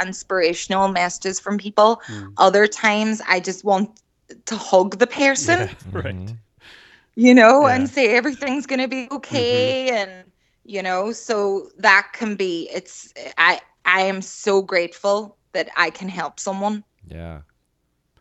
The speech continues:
Speaker 3: That's awesome. Is there any, uh, do you have any, uh, spiritual beliefs, spiritual practices, anything like that? Were you a God believer or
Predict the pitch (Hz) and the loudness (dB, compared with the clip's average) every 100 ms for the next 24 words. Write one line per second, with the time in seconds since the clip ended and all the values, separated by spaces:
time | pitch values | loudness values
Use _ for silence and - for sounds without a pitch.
0 | _ _ _ _ 82 - 80 82 82 80 | _ _ _ _ -20 -20 -20 -20 -20 -20
1 | _ _ _ _ 135 165 170 143 110 147 | _ _ _ _ -8 -8 -6 -6 -6 -8
2 | 151 156 131 _ _ _ _ _ _ - | -8 -10 -12 _ _ _ _ _ _ -12
3 | 107 101 92 85 - - 156 - 190 185 | -8 -6 -6 -8 -8 -6 -8 -6 -10 -8
4 | 190 - - 131 143 143 131 143 139 151 | -12 -14 -16 -14 -14 -14 -12 -14 -14 -16
5 | - 156 160 - _ _ 131 135 - 135 | -14 -16 -16 -20 _ _ -14 -14 -14 -14
6 | 127 123 131 131 117 113 113 107 107 110 | -14 -12 -14 -14 -18 -14 -12 -12 -12 -12
7 | 113 113 117 117 107 92 | -14 -18 -18 -18 -18 -18